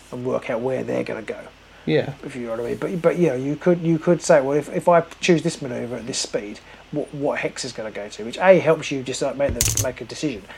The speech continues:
Speaker 1: but B, also means you don't get it wrong, because with the best will in the world,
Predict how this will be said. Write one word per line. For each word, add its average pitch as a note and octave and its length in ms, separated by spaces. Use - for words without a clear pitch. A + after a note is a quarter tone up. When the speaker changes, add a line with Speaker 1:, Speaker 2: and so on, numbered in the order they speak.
Speaker 1:
but C3 160
B, D#3 220
also A#2+ 480
means C#3+ 180
you C#3+ 120
don't D3+ 240
get D#3 160
it D3 100
wrong, F3+ 340
because E3+ 200
with D#3+ 100
the D#3 60
best F#3 240
will F3+ 100
in D#3+ 80
the D#3+ 60
world, D#3 440